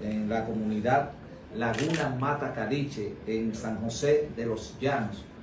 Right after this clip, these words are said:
de San Pedro de Macorís. En esta, en este contacto, eh, este ciudadano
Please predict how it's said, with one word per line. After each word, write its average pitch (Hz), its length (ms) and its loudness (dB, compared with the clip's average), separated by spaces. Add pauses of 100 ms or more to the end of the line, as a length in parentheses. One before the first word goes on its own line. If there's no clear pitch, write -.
(160)
de - 80 -10
San 107 260 -4
Pedro 127 520 0
de 107 140 -4
Macorís. 95 580 -6 (540)
En 101 260 -4
esta, 110 580 -2
en 104 280 -4
este 110 840 0
contacto, - 720 -2 (200)
eh, 101 260 -6
este 110 340 -2
ciudadano 110 540 -2